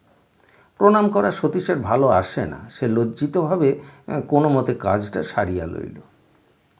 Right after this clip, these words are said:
আনন্দময়ী সতীশকে কোলের কাছে টানিয়া লইয়া তাহার শিরশ্চুম্বন করিলেন এবং, এবং সুচরিতাকে কহিলেন, তোমার সঙ্গে একটু পরামর্শ করতে এলুম মা।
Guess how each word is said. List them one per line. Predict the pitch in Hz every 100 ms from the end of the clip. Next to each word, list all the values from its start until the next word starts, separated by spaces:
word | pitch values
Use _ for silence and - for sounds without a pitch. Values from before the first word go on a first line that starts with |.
| _
আনন্দময়ী | - 110 107 107 113 113 120 - - _ -
সতীশকে | - 101 120 - 104
কোলের | 101 101 107
কাছে | 104 101 113
টানিয়া | 101 95 104 110
লইয়া | 104 104 123 127
তাহার | 135 - 101
শিরশ্চুম্বন | 107 - 107 104 - - 107 101 98
করিলেন | 95 90 92 95 -
এবং, | - 175 170 - - - - -
এবং | 170 180
সুচরিতাকে | - 156 180 185 185 175 151
কহিলেন, | 147 147 185 131 147 - - _ _ _ _ _ _ _ _
তোমার | - 104 104
সঙ্গে | 101 - 120 139 147 190 202 - -
একটু | - - 208
পরামর্শ | - 104 98 110 143 170 -
করতে | 190 120 98 - 104
এলুম | 92 92 95 87
মা। | 101